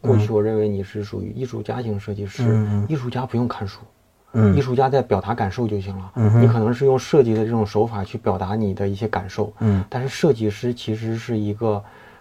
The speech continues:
Speaker 2: 科学类专业，
Speaker 1: 对。
Speaker 2: 所以他需要用，比如说心理学，比如说营销，
Speaker 1: 嗯。
Speaker 2: 比如说品牌，
Speaker 1: 嗯。
Speaker 2: 比如说，呃，行为学，
Speaker 1: 嗯。
Speaker 2: 是吧？
Speaker 1: 嗯。
Speaker 2: 那这些东西有的时候它不是技法的问题。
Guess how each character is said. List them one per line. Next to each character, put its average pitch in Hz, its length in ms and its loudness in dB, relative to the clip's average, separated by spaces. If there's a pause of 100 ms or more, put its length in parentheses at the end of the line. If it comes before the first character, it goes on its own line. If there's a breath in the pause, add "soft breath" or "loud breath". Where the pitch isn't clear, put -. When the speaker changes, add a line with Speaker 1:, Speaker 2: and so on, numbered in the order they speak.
Speaker 2:
科 - 220 4
学 117 200 4
类 98 280 2 (100)
专 101 220 0
业， 98 140 0
Speaker 1:
对。 101 140 8 (280 loud breath)
Speaker 2:
所 - 100 -4
以 - 20 0
他 - 200 -2
需 180 200 -2
要 175 180 6
用， 139 180 4 (220 loud breath)
比 107 100 -6
如 113 120 2
说 123 340 2
心 - 160 6
理 180 80 10
学， 104 220 4 (200)
比 127 100 0
如 107 140 4
说 120 220 6
营 110 220 2
销， 127 120 2
Speaker 1:
嗯。 - 120 -8
Speaker 2:
比 113 80 0
如 110 60 4
说 135 120 6
品 117 240 0
牌， 98 220 -2
Speaker 1:
嗯。 107 80 4
Speaker 2:
比 101 40 6
如 107 140 4
说， 127 260 4 (420 loud breath)
呃， 98 240 -4 (320)
行 117 200 2
为 147 100 6
学， 110 300 4
Speaker 1:
嗯。 110 160 4
Speaker 2:
是 98 100 0
吧？ 107 280 0
Speaker 1:
嗯。 - 180 2
Speaker 2:
那 196 60 4
这 226 120 4
些 202 140 8
东 196 180 8
西 170 120 2
有 113 100 2
的 131 100 2
时 151 120 -2
候 135 120 2
它 151 160 -8
不 120 120 -8
是 - 120 -6
技 - 180 -6
法 - 180 -6
的 101 100 -2
问 101 160 0
题。 - 220 -8